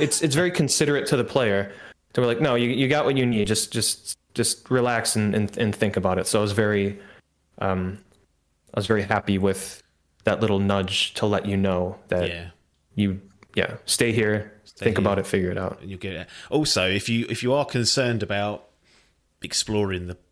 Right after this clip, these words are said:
Speaker 2: world more and getting all the collectibles, it has one of the most granular checkpointing and reload systems you'll find in any game. You can literally move per percentage to each of the different areas of the game. So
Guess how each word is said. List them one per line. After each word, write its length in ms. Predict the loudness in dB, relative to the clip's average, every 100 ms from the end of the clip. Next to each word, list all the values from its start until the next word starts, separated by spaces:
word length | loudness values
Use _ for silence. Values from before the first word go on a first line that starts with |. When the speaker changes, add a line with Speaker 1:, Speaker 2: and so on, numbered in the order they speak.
| _
Speaker 2:
world 340 | -8 -6 -6 -10
more 200 | -10 -8
and 100 | -4
getting 300 | -4 -4 -8
all 100 | -10
the 80 |
collectibles, 580 | -8 -8 -8 -14 -14 -12
it 120 | -6
has 380 | -2 0 -2 -6 -12 -20 -16 -4
one 160 | 0
of 60 | 0
the 80 | 0
most 260 | 0 -2
granular 680 | -4 -2 -2 -4 -4 -4 -6 -4
checkpointing 560 | -4 -2 -4 -4 -6
and 120 | -8 -8
reload 320 | -6 -8 -6
systems 420 | -6 -6 -8 -10
you'll 100 | -10
find 280 | -8 -8 -8
in 60 | -8
any 160 | -8
game. 280 | -6 -6 -6
You 120 | -6
can 180 | -4 -4
literally 300 | -4 -4 -6
move 400 | -4 -4 -6 -10 -18 -4
per 160 | 0 0
percentage 880 | -2 -4 -2 -4 -6 -8 -6 -8 -10 _ -20 _
to 220 | -4 -2 -2
each 240 | -4 -6
of 60 | -8
the 60 |
different 460 | -10 -10 -10 -12 -8
areas 380 | -6 -4 -6 -8
of 80 | -10
the 60 | -8
game. 340 | -8 -6 -10
So 320 | -10 -8 -8